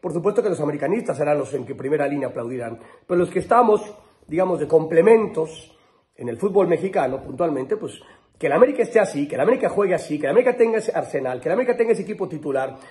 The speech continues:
que el América tenga esa banca, que el América tenga ese entrenador, hay que aplaudirlo como tal. Hoy el América es el candidato natural a ser bicampeón. Y no veo quién le pueda toser,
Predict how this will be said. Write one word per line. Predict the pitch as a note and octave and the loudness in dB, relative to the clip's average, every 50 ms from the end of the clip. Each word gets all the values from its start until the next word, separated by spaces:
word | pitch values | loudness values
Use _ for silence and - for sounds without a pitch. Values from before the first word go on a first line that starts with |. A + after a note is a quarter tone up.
| - - | -12 -4
que | - D3+ | 0 2
el | |
América | F3+ B3 C4+ A#3+ A#3 | 2 4 2 4 6
tenga | B3 A#3+ A#3+ A#3+ | 6 6 6 4
esa | A3+ - F#3+ | 2 4 4
banca, | F3+ F#3+ F3+ D#3 D3 E3 D#3 | 4 4 4 4 4 0 0
que | C3+ | 2
el | D3+ - | 2 2
América | G#3+ B3+ B3 B3 | 4 4 2 2
tenga | B3 B3 A#3+ A#3+ | 4 4 4 4
ese | F3 G3+ | 2 2
entrenador, | F#3+ - E3 D#3 C#3+ D3+ E3 F3 D3 - A#2+ A2+ - - - _ _ _ _ _ _ - | 0 0 0 0 0 2 2 2 2 0 -2 -6 -10 -16 -20 _ _ _ _ _ _ -4
hay | A3 | -2
que | G3+ | -2
aplaudirlo | A3 - - E3 F#3+ A#3+ A#3 F#3 D3 B2+ G#2 | 0 2 2 2 2 2 2 0 0 -2 -4
como | - - - - | -6 -10 -14 -14
tal. | - - - - _ | -16 -18 -18 -14 _
Hoy | - - | -4 0
el | C4 B3+ | 2 4
América | A#3+ B3 B3+ B3+ B3+ | 6 4 4 4 0
es | - | -2
el | A#3 - | -2 0
candidato | A3 F#3+ F#3+ F#3 G3 A3 C4 C#4+ C#4 B3 | 2 2 2 4 4 4 4 6 6 4
natural | A3 G3 F#3 F#3 F#3+ G#3 A#3 A#3+ | 4 4 2 0 0 2 2 2
a | G#3 | 2
ser | - A3 | 0 -2
bicampeón. | G#3+ A3+ F#3+ F#3+ E3+ G3 A3+ A3 E3 - - - - - _ _ _ _ _ _ _ _ | -2 -2 -2 0 0 2 0 0 -2 -4 -8 -16 -20 -20 _ _ _ _ _ _ _ _
Y | - G3 G3 | -6 0 6
no | A3 C4+ C#4+ | 8 8 8
veo | C#4 C#4 C#4 C#4 - | 8 6 0 -2 -2
quién | - B3 C4 C4+ D4 C#4+ | 0 0 2 4 4 6
le | B3 A3 | 6 6
pueda | - G#3+ A#3+ C4 C4 B3+ | 6 4 2 2 2 0
toser, | - F3 - - B3+ C#4+ - - | -4 -6 -4 -4 -4 -4 -6 -8